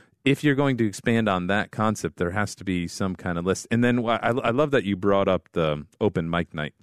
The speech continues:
'cause I was just thinking that, that I don't want this to be an open mic night, but it also is an open mic night. So what I don't want is, off of Leviton's quote,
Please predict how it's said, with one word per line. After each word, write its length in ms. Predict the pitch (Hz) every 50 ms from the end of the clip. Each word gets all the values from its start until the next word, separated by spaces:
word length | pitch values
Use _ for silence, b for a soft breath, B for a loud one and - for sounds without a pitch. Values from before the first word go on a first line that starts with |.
| _ -
'cause 160 | - 123 104
I 60 | 113 104
was 100 | 101 95
just 180 | - 123 - -
thinking 300 | 135 123 110 117 104 92
that, 220 | 90 87 85 -
that 120 | 98 92
I 80 | 92 90
don't 340 | 85 85 - 113 104 110 -
want 240 | - 98 101 107 -
this 180 | 101 104 - -
to 80 | - 117
be 120 | 107 110
an 80 | 110 110
open 240 | 113 110 - 117 107
mic 200 | 107 113 117 -
night, 180 | 135 135 135 - - -
but 140 | - 120 95
it 140 | 95 104 - _
also 360 | 120 117 113 - - 113 104
is 220 | - 113 110 95 90
an 80 | 80 78
open 220 | 78 73 73 76
mic 200 | 73 73 73 -
night. 160 | - 76 73 B B B B B B
So 200 | - - - 123 117 -
what 200 | 123 107 123 117
I 100 | 113 107
don't 380 | 104 95 - 131 147 180 147 -
want 260 | 95 92 87 76 - _ _ _ _ _ -
is, 300 | 107 98 90 - - - b b b b b - 107 - _
off 180 | 110 113 113 -
of 140 | 117 95 117
Leviton's 400 | 120 120 110 104 107 101 90 -
quote, 280 | - 120 110 92 -